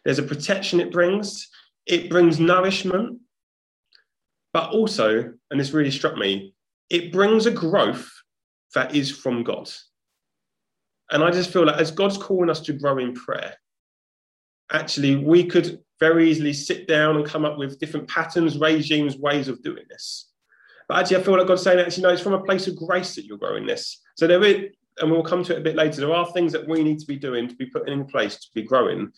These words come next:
I feel like God's actually saying, hold firm to Christ and I will bring the growth. It reminds me a little bit of, um, when Paul's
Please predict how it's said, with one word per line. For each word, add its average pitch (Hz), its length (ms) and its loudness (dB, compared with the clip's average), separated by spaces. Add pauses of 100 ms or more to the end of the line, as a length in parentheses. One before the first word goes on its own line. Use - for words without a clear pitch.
(260)
I 151 100 0
feel 175 140 4
like 170 120 4
God's 180 300 0 (180)
actually - 260 -2
saying, 180 580 2 (260)
hold 208 500 2
firm 190 340 4
to - 120 -6
Christ - 840 -4 (680)
and 135 100 2
I 131 60 2
will 127 120 2
bring 117 180 -6
the 107 60 -6
growth. - 360 -8 (580)
It 160 80 0
reminds 175 320 4
me 156 80 4
a - 20 4
little - 140 2
bit 135 140 -2
of, 131 120 -2
um, 135 300 4 (380)
when 131 640 0 (680)
Paul's 175 520 0